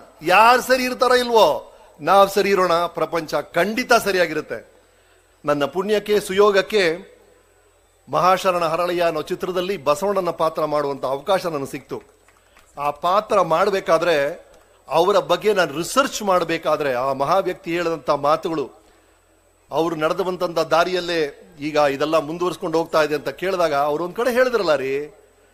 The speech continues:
"ನಿಮ್ಮ ಕಾಲೇ ಸ್ತಂಭ, ನಿಮ್ಮ ದೇಹವೇ ದೇಗುಲ, ಶಿರವೇ ಹೊನ್ನ ಕಲಶವಯ್ಯ" ಅಂತ.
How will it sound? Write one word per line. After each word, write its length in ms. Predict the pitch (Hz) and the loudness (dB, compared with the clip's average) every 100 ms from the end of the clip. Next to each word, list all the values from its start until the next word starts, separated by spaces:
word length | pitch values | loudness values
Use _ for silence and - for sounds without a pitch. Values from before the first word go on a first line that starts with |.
| _ | _
"ನಿಮ್ಮ 160 | 190 214 | -10 -10
ಕಾಲೇ 440 | 214 247 294 311 | -6 -2 -2 -2
ಸ್ತಂಭ, 360 | 269 - 208 175 127 107 120 | -6 -6 -4 -2 -4 -4 -12
ನಿಮ್ಮ 220 | 131 123 | -10 -10
ದೇಹವೇ 560 | 117 202 208 202 165 139 | -2 0 0 -4 -6 -6
ದೇಗುಲ, 400 | 143 165 160 127 117 - _ _ _ _ - | -6 -6 -4 -6 -6 -12 _ _ _ _ -14
ಶಿರವೇ 500 | - 175 233 277 320 | -4 -2 -2 -2 -4
ಹೊನ್ನ 260 | 220 233 | -2 -4
ಕಲಶವಯ್ಯ" 640 | 214 185 190 208 180 165 147 | -2 -2 -2 -2 -2 0 -2
ಅಂತ. 240 | 135 123 | -2 -6